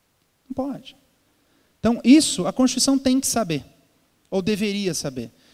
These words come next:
que ela tem limites, e os limites provêm de uma ordem maior, que é a ordem do direito nacional. A nossa sabe.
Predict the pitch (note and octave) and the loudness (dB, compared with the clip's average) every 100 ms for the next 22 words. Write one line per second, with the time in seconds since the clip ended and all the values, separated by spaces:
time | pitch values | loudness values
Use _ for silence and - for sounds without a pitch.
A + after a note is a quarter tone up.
0 | _ - G#3+ A3 A3+ A3 A3+ B3 - - | _ -4 -2 0 0 2 4 2 0 -8
1 | - - - _ _ - A3+ G3+ A#3+ A3 | -8 -10 -14 _ _ -6 -4 0 0 0
2 | A3 - - - A#3+ A3 G3+ G#3 G3 A3+ | -2 -4 -6 -2 0 0 -2 -4 -2 0
3 | G#3 F#3+ F#3+ G#3 A3 G3 F#3+ G3+ F3+ - | 4 4 2 0 0 0 2 4 2 -2
4 | F3 D#3+ E3 E3+ D#3+ D#3 D#3 D#3 D#3 D#3+ | -2 0 0 -4 -8 -10 -10 -12 -10 -8
5 | B2+ B3+ D4 C4+ C#4 C#4+ - B3+ G#3+ D#3+ | -8 -4 0 2 2 0 0 -2 -4 -8